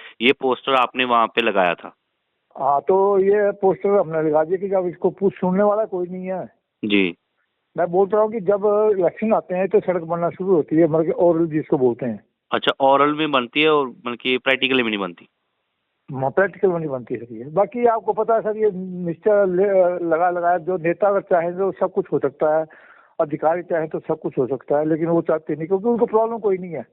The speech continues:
Speaker 1: विजय शर्मा जी, ये कितने किलोमीटर का दायरा बनता है और ये सुजानपुर से लेकर पठानकोट तक?
Speaker 2: सर, मेरे ख्याल खानपुर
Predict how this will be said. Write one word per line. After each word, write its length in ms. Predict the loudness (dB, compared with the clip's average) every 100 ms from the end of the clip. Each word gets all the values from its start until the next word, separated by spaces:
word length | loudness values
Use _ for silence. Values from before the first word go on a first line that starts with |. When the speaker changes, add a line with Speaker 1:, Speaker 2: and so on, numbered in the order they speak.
| _ _ 0
Speaker 1:
विजय 220 | 4 4
शर्मा 300 | 4 2 2
जी, 100 | 0
ये 240 | 2 2 2
कितने 440 | 0 -4 0 -2
किलोमीटर 540 | 2 2 4 2 0 0
का 120 | 2
दायरा 280 | 4 4 4
बनता 340 | 0 2 2
है 120 | 6
और 220 | 6 6
ये 240 | 4 2 0
सुजानपुर 500 | 0 2 2 0 -4
से 120 | 0
लेकर 260 | 0 -2 -2
पठानकोट 480 | 0 -2 -2 -6
तक? 160 | -2 -4 -4 _ _ _ _ _ _ _ _ _ _ _
Speaker 2:
सर, 180 | 0 0
मेरे 200 | 2 2
ख्याल 120 | 2
खानपुर 600 | 0 0 0 -2 -6 -8